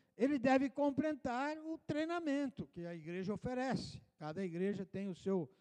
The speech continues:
modelo de treinamento de liderança, né? Ele deve ajudar como líder e auxiliar em uma célula antes de, de ser, é, líder. Veja Timóteo, esse texto de Timóteo, capítulo três,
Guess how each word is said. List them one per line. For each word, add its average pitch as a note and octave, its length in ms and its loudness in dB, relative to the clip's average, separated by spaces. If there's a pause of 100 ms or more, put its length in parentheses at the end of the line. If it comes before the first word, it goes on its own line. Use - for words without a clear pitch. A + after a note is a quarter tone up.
(120)
modelo F3 500 -2
de D#3 140 -6
treinamento E3 640 -4
de C#3 140 -6
liderança, C#3 680 -4
né? E3 220 -4 (680)
Ele C#4+ 420 4
deve A#3+ 420 2
ajudar A#3+ 680 2
como A3+ 340 6
líder C4 460 4
e - 20 -2
auxiliar A3+ 840 2
em A#3+ 120 2
uma A#3+ 220 0
célula C#4 640 -2
antes C#4+ 960 6 (480)
de, A#3+ 460 2 (560)
de F3+ 180 -6
ser, A3+ 520 2
é, F#3+ 680 2
líder. G#3 460 6
Veja B3 300 4
Timóteo, A3+ 840 2 (640)
esse D#3+ 240 -4
texto A3 420 0
de E3+ 140 -8
Timóteo, F3 480 -2
capítulo D#3 520 -2
três, F3 600 -4